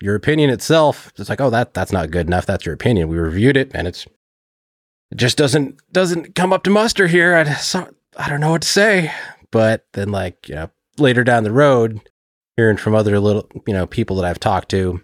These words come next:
there were some people, like, granted, you know, i-, immunity from it, who were, like, you know, in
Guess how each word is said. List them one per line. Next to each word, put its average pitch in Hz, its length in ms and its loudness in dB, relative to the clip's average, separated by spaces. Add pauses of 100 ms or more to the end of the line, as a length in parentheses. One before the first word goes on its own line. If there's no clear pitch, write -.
(500)
there 120 220 2
were 165 400 4
some 190 320 0
people, 98 580 -2
like, 87 380 -6 (600)
granted, 110 840 2
you 98 60 2
know, 92 280 2 (580)
i-, 101 220 -4
immunity 104 480 4
from 92 300 -2
it, - 160 -6 (160)
who 113 80 -2
were, 98 160 2
like, 87 300 0
you 95 40 0
know, 85 300 -4 (640)
in 92 240 -4